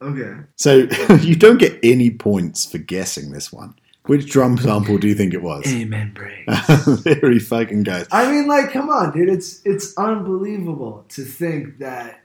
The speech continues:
Speaker 1: in nineteen sixty-nine, they record this fucking drum track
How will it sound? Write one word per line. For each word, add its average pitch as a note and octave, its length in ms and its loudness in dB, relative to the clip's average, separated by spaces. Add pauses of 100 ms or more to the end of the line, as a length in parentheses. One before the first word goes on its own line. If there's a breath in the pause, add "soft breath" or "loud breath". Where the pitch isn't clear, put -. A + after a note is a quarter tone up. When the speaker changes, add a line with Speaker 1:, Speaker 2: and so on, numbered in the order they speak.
Speaker 1:
in C#3 320 -10
nineteen D3 720 -10
sixty-nine, B2+ 1700 -14 (100)
they C#3+ 100 -8
record E3+ 480 -2
this F#3+ 220 0
fucking F#3+ 460 -4
drum E3+ 340 -4
track - 680 -12